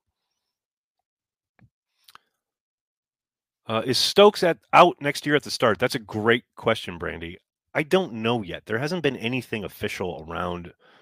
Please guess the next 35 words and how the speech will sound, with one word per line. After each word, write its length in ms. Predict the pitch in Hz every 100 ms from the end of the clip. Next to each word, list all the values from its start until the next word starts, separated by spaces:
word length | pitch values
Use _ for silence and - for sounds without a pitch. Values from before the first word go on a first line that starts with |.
| _ -
Stokes 520 | - 110 101 92 95
or 140 | 90
his 180 | 82 80
recovery 640 | 80 - 104 101 98 95
or 180 | 92 80
his 240 | 78 76 90
rehab. 540 | 107 95 98 98 87 - - - _ _ -
Um, 420 | 104 101 95 95 -
I 120 | 107
know 380 | 120 151 165 135
he 180 | 113 117
suffered 560 | - 143 147 104 92 - - -
two 320 | - 180 160
different 300 | 127 - 107
injuries 460 | 131 95 85 82 82
in 80 | 92
that 160 | 87
game 180 | 98 92
in 60 | 85
Detroit, 480 | 80 123 113 90 - - - _ _ _ -
um, 320 | 95 90 92
and 140 | 101 95
that 100 | 90
they 80 | 107
were 100 | 101
significant 480 | - 117 127 113
enough 320 | 101 98 101 -
that 180 | 98 95
he 80 | 98
missed 240 | 101 -
the 80 | 104
entirety 400 | 90 110 104 95
of 80 | 80
the 60 |
season. 480 | - 185 110 87